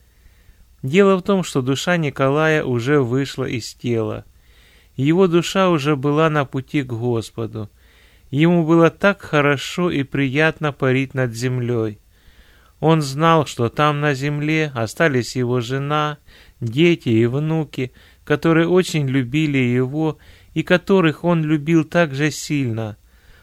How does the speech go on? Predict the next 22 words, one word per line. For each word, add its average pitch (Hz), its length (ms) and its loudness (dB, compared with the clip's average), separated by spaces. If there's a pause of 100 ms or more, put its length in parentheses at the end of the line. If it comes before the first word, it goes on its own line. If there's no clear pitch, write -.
(120)
но 143 140 0
никаких 175 560 -2
переживаний 165 840 2
за 143 200 -2
них 170 380 -4
он 139 180 -2
не 123 220 -2
испытывал. 117 720 -6 (920)
Затем 170 400 0
Николай 185 440 2
с - 100 -10
удивлением 170 680 2
вдруг 156 340 -2
увидел 151 500 0
свое 139 420 -2
безжизненное 135 800 -2
тело 165 480 -2 (440)
в 123 140 0
большой, 147 560 4
залитой 143 600 2
светом 131 500 -4
комнате. 110 760 -6